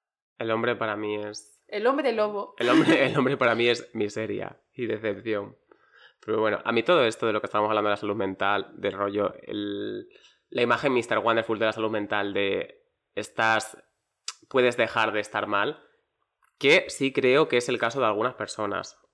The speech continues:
Speaker 1: O sea, sí, de verdad que creo.
Speaker 2: Estupendo, estupendo.
Speaker 1: Pero me parece ridículo que esa sea la unificación del discurso, el estás bien, estás mal y puedes dejar de estar mal, porque creo que se está dejando fuera a muchísima gente,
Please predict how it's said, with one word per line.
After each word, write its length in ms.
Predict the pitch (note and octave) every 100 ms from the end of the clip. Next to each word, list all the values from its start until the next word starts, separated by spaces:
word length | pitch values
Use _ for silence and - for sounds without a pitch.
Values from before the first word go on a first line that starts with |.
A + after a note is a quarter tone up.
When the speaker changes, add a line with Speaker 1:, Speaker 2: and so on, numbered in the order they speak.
| _
Speaker 1:
O 40 |
sea, 140 | A#2 A#2
sí, 160 | B2+ B2+
de 140 | A#2+
verdad 220 | A2+ A#2
que 60 | B2+
creo. 100 | A#2
Speaker 2:
Estupendo, 800 | - F2+ - F3 G#3+ G#3 G#3 B3
estupendo. 720 | G3+ - F3+ F#3 F#3+ F#3 G#3+
Speaker 1:
Pero 240 | - A2 A2 - -
me 200 | - B2
parece 480 | A#2 A#2 A#2 D3 C#3 -
ridículo 520 | A2+ A2 - C#3 C3
que 80 | A#2
esa 160 | -
sea 180 | - A2
la 240 | A2 G#2 -
unificación 500 | A2 G#2 G#2+ G2+ G#2
del 140 | G#2
discurso, 600 | G2+ - G#2+ G2+ - - -
el 340 | G2 G2 - -
estás 260 | G#2+ G2+
bien, 260 | G#2+ G2+ G#2+ -
estás 400 | - - A2+ A2+
mal 160 | G#2+
y 60 | G#2+
puedes 200 | G#2+ F#2+
dejar 180 | G#2 G2
de 40 |
estar 200 | F#2+ F#2+
mal, 240 | F#2+ F#2 -
porque 480 | G2 - G2 - - -
creo 300 | - A2 G#2+
que 180 | A#2 G#2+
se 140 | -
está 180 | G#2+ G#2+
dejando 300 | G#2 A2 G2+
fuera 360 | - A2 G2 -
a 80 | -
muchísima 600 | G#2 - G#2+ G2+ G2 - -
gente, 600 | - G2+ G2+ B2+ E3+